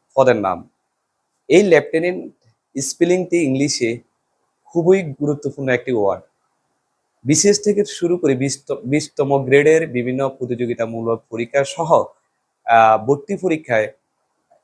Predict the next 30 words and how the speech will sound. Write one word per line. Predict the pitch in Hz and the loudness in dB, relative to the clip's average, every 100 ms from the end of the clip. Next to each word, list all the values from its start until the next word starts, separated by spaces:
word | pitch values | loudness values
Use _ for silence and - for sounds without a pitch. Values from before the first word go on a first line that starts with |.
| _ _ | _ _
এই | 135 170 | 2 2
শব্দটি | 180 170 147 147 135 123 _ _ _ _ _ | 2 -2 -2 -4 -4 -4 _ _ _ _ _
খুবই | - 135 151 | -4 0 0
প্রভাব | - 131 123 107 | 2 4 4 2
রাখে। | 104 - 90 _ _ - | -2 -4 -18 _ _ -10
আমরা | 135 | -2
জানি | 160 165 | 2 2
যে | 175 | 2
পরীক্ষার | 175 - 147 147 165 | -4 -2 -2 -2 -6
মধ্যে | 160 123 127 - _ _ | -4 -4 -6 -10 _ _
বিভিন্ন | 127 143 | -6 -4
প্রতিযোগিতামূলক | 151 151 147 143 139 143 139 139 139 | -2 -2 -2 -2 0 0 0 -2 -2
পরীক্ষাতে | 131 135 156 180 185 _ _ _ _ _ | -6 -6 -6 -8 -8 _ _ _ _ _
একটা | 127 131 170 | -2 2 0
নাম্বার, | 160 123 110 110 - _ _ 107 | 0 0 0 -2 -10 _ _ -6
জিরো | 127 143 | -4 0
পয়েন্ট | 165 160 | 0 2
ফাইভ | 151 147 | 2 2
নাম্বার | 143 139 139 135 - _ _ _ 127 | 0 -2 0 -2 -6 _ _ _ -8
most | 139 - 110 | -8 -4 -4
effect-, | 110 104 - | -4 -6 -10
ইফেক্টিভ। | 117 117 - 95 - _ | -6 -6 -6 -14 -14 _
ওকে, | 131 127 92 _ _ _ _ _ _ | -6 -4 -6 _ _ _ _ _ _
আজকে | - 131 180 | -2 0 0
আমরা | 190 | 0
সেটা | 190 160 | -2 0
ইংরেজিতে | 151 143 127 127 | 0 0 -4 -4
শেখার | - 127 120 | -6 -4 -4
চেষ্টা | - 113 107 | -4 -8 -8
করব। | 104 95 | -10 -12